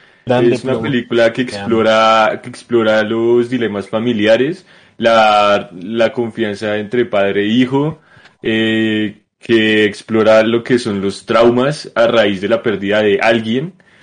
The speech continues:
Speaker 2: y lo difícil que es soltar estas cosas y aceptar que las personas que quieres van creciendo y que a veces tienen que tomar decisiones de, en su vida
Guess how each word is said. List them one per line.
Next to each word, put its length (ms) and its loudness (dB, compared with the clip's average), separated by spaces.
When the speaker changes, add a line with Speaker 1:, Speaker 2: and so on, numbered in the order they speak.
Speaker 2:
y 140 0
lo 140 4
difícil 480 0
que 180 2
es 100 -2
soltar 760 0
estas 420 -2
cosas 360 0
y 40 0
aceptar 480 -2
que 560 -4
las 400 0
personas 380 -4
que 80 -8
quieres 340 -4
van 160 -2
creciendo 480 -4
y 220 -4
que 280 -2
a 60 2
veces 340 -6
tienen 200 -4
que 60 -4
tomar 300 -4
decisiones 420 -4
de, 220 -4
en 80 -6
su 180 -8
vida 380 -2